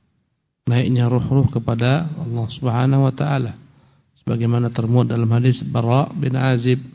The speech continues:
sesungguhnya jika seorang itu akan meninggalkan dunia, pindah ke alam akhirat atau ke alam barzakh, datanglah malaikat maut duduk di sisi kepalanya,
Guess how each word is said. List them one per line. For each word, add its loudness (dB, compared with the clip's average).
sesungguhnya 2
jika -2
seorang 0
itu 0
akan -4
meninggalkan 2
dunia, 2
pindah 0
ke -4
alam -2
akhirat -2
atau -6
ke -6
alam 0
barzakh, -2
datanglah -2
malaikat -2
maut 0
duduk -2
di -4
sisi -2
kepalanya, 0